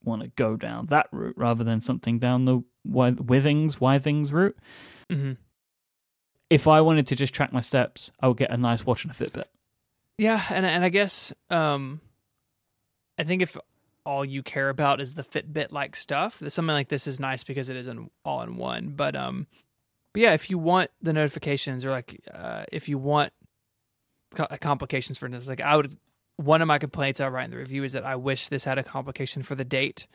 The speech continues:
Speaker 2: I just all the time look down when I'm signing something, like, "I don't know what day it is," and then I end up pulling out my, my phone. Um, so yeah, I, I, I see what you're saying, and I think that if you do want more, like, that's why smartwatches are a thing. But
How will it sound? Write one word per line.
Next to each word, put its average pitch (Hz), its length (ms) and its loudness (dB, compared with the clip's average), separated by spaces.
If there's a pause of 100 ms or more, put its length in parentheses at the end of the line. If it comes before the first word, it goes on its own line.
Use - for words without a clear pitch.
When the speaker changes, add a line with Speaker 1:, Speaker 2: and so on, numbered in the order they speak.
(440)
Speaker 2:
I 139 80 -2
just 131 300 -2 (220)
all 139 140 4
the 143 60 4
time 139 260 0
look 131 140 -6
down 135 320 -2
when 139 100 0
I'm 127 80 -6
signing 131 320 -2
something, 165 360 -2
like, 139 140 -2
"I 151 140 6
don't 202 140 2
know 214 100 0
what 214 100 2
day 247 160 4
it 180 80 2
is," 143 260 -2
and 131 100 -4
then 131 180 -2
I - 60 -10
end 135 180 -4
up - 80 -10 (100)
pulling 135 200 -6
out 131 120 -8
my, 123 340 -6 (300)
my 139 40 -12
phone. 131 340 -6 (520)
Um, 123 320 -4 (840)
so 262 100 2
yeah, 170 420 4 (140)
I, 175 60 -2
I, 151 120 0
I - 40 6
see 269 140 2
what 226 80 0
you're 170 80 0
saying, 156 300 4
and 139 80 2
I 135 60 2
think 170 180 -2
that 156 100 -2
if 143 80 0
you 147 140 0
do 139 240 4
want 139 300 2
more, 139 340 4
like, - 120 -4
that's 135 200 -6
why 131 280 -2
smartwatches 135 640 -6
are 147 100 -8
a 147 40 -12
thing. 165 380 -4 (560)
But 127 220 0